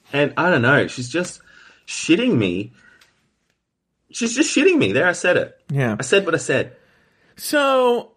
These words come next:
Speaker 2: okay. Here's the thing. It's funny that you and I have two different interpretations of this.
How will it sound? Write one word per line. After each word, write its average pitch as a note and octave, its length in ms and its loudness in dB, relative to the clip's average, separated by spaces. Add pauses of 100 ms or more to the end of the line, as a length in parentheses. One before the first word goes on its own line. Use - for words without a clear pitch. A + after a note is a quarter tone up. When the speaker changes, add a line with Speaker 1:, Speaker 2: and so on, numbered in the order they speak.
Speaker 2:
okay. E3+ 440 0 (1900)
Here's D#4+ 320 0
the C#4+ 100 -4
thing. A#2 360 -6 (1000)
It's G#3+ 240 -4
funny D#4 300 0
that G#3+ 120 0
you G3 140 0
and G3+ 80 2
I F#3+ 80 2
have E3+ 200 0
two F3 180 -2
different D3+ 400 -2
interpretations C3 580 -4
of F#2+ 140 -8
this. D2+ 300 -12